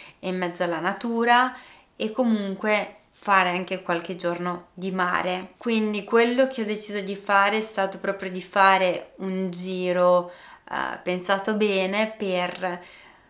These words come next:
fare un bel po' di tappe, almeno una per giorno, e fare un bel giro per concludere poi con qualche giorno di relax al mare.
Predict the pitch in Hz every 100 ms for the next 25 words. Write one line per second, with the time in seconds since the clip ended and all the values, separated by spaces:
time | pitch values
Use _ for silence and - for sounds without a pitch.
0 | _ _ _ - 226 233 226 220 220 214
1 | 208 214 208 - 190 180 175 185 175 -
2 | _ 220 220 - - 190 190 196 196 185
3 | 185 180 - 202 202 180 180 226 240 190
4 | 180 170 170 185 185 208 247 - - -
5 | - - _ - 220 214 220 254 - 220
6 | 190 196 196 226 226 185 - 180 175 175
7 | 190 220 - - _ _ 208 196 196 233
8 | 226 196 190 185 190 196 - 175 160 175
9 | 175 165 170 - 180 180 202 180 170 175
10 | 170 175 175 - - - - 175 175 -
11 | - - _ 185 180 175 170 - - 175
12 | 180